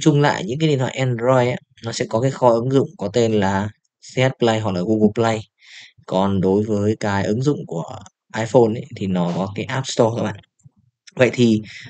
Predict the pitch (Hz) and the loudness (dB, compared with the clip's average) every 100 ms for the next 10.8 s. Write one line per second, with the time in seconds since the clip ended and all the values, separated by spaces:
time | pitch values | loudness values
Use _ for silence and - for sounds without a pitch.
0 | - 143 101 92 98 131 147 143 131 110 | -4 4 4 4 2 4 6 6 4 4
1 | 104 - 95 87 117 151 165 131 104 117 | 2 -2 -4 -2 0 2 0 -2 -2 -2
2 | 113 127 127 123 - 120 127 131 107 104 | 0 -2 -4 -2 4 4 4 -2 0 0
3 | 127 196 190 - 95 107 - 139 131 104 | 0 -4 -10 -10 -4 -4 -2 -2 -2 -4
4 | 92 85 95 98 107 110 117 104 101 120 | -6 -4 -4 -2 -2 -2 0 -2 0 2
5 | 117 104 _ _ _ - _ _ - 107 | 2 0 _ _ _ -20 _ _ -8 -2
6 | 110 - 127 123 98 98 101 95 95 104 | -2 0 -2 -2 -2 -8 -6 -4 -4 -4
7 | 92 92 113 123 117 - _ _ _ _ | -6 -6 -8 -8 -10 -14 _ _ _ _
8 | _ - 113 104 104 107 101 - - - | _ -8 0 0 2 -2 -4 -16 -20 -20
9 | - - _ - - - - 123 156 143 | -18 -18 _ -20 -20 -8 2 6 6 6
10 | 113 113 131 131 131 110 101 110 | 2 2 2 2 0 -2 -2 -2